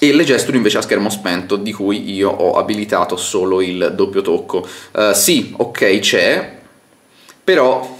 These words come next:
se poi dovete comunque mettere il dito per sbloccare il telefono, tutto sommato non è che servano a così tanto.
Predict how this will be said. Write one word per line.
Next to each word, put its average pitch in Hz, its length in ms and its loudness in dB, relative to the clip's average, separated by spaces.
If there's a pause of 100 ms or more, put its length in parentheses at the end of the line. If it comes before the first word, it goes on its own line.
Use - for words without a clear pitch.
(120)
se - 160 -8
poi 92 180 0
dovete 92 200 2
comunque 101 320 -4
mettere 92 280 -4
il 92 60 -4
dito 107 240 -4
per 87 100 -6
sbloccare 95 340 0
il 104 100 0
telefono, 85 600 0
tutto - 200 -10
sommato 85 540 0 (380)
non 113 180 0
è 101 80 0
che 101 120 -2
servano 92 460 2
a - 120 -2
così 101 320 -2
tanto. - 380 -8